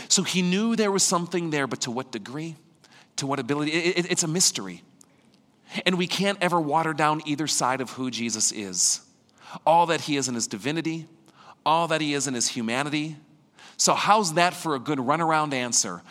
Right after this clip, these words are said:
for something at a very base level I can't answer with more exactitude? All right. Do you wanna know the Protestant Catholicism thing?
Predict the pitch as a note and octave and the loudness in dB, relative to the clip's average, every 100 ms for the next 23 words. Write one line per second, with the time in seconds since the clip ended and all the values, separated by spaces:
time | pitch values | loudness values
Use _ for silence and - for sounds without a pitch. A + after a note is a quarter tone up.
0 | - - D3 - E3+ F3 G3 F#3+ F#3 - | -16 -2 2 4 2 0 -2 -2 -4 -12
1 | - - C#3 A#2+ A#2+ E3 E3+ F3 - - | -6 0 0 0 0 2 2 -2 -4 -4
2 | C#3+ C#3 C#3 C3+ B2 A#2+ A#2+ B2 - - | 0 2 0 0 0 0 -2 -8 -14 -20
3 | _ A#2+ A#2+ - D3+ C3+ - A#2 A#2+ A#2 | _ -6 -4 -4 -4 -4 -6 -6 -4 -4
4 | B2+ A#2 A2+ G#2+ G#2+ G#2 G2+ _ _ _ | -4 -4 -4 -4 -4 -6 -8 _ _ _
5 | _ - G#2+ G2+ A2 F#2+ - F2+ - F2+ | _ -8 -4 -2 0 0 -4 -14 -10 -12
6 | F2 - _ _ _ _ _ _ A#2+ A2 | -14 -20 _ _ _ _ _ _ 0 2
7 | F#2+ - - - - G#3 A#3+ G3+ D#3+ E3 | 0 -10 -20 -10 0 2 4 2 2 4
8 | D3 - C#3 C3 B2 A#2 A#2+ A#2 A#2 B2 | 4 2 -2 2 4 4 2 -2 -4 -4
9 | A#2 | -6